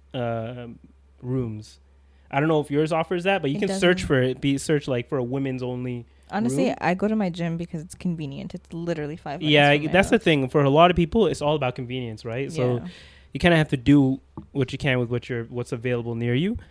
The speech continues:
Speaker 2: Exactly.
Speaker 1: Um, but yeah, it's all about confidence. So maybe just be more confident in yourself, you know?
Speaker 2: I'm getting there,
Speaker 1: Mm-hmm.
Speaker 2: okay? I'm getting there.
Speaker 1: Yeah, but, uh, oh, overall,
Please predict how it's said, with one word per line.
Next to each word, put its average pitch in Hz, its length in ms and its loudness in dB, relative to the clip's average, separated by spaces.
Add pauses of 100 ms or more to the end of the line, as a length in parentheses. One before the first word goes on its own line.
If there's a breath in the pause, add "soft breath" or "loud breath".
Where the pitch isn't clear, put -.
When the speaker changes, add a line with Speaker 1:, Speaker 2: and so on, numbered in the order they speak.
(140)
Speaker 2:
Exactly. 175 420 -4
Speaker 1:
Um, 120 640 4 (420)
but 143 140 0
yeah, 180 160 4
it's 151 100 2
all 185 120 4
about 156 200 2
confidence. 143 500 0
So - 60 -6
maybe 156 200 -2
just - 220 -20 (200)
be 151 60 -8
more 165 180 -10
confident 190 460 -6
in 139 60 -2
yourself, 120 300 -4
you 117 120 -2
know? 185 260 0 (140)
Speaker 2:
I'm 254 240 -6
getting 208 340 -2
there, 208 300 -6
Speaker 1:
Mm-hmm. 139 240 -2
Speaker 2:
okay? - 380 -8
I'm 208 200 -12
getting 147 320 -14
there. 143 240 -20 (500)
Speaker 1:
Yeah, 123 280 2
but, 123 280 0
uh, 127 220 0 (100)
oh, 214 180 0 (840)
overall, 180 640 6